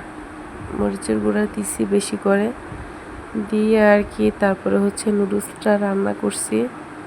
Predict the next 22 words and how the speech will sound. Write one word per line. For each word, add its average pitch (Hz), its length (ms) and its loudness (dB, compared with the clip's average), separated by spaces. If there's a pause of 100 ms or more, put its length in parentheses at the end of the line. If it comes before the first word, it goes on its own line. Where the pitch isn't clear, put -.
(720)
তো 226 120 4 (540)
সবাই 220 400 4
মিলে 220 340 4
খাইলাম। 220 580 2 (1400)
আমার 214 300 2
ছেলে 220 340 2
মেয়ে 220 180 6
খাইতে 208 340 4
পারে 226 220 6 (100)
না, 220 100 0 (880)
তো 226 100 4 (300)
ওরা 214 240 8
তো 220 60 6 (100)
এমনিও 208 300 6 (120)
খাবে 208 260 4 (120)
না, 202 80 2 (240)
ওরা 196 180 2 (240)
এই, 196 140 2 (280)
এইভাবে 214 480 4
নুডলসটা 202 480 -2 (100)
খায় 208 280 0
না। 214 80 2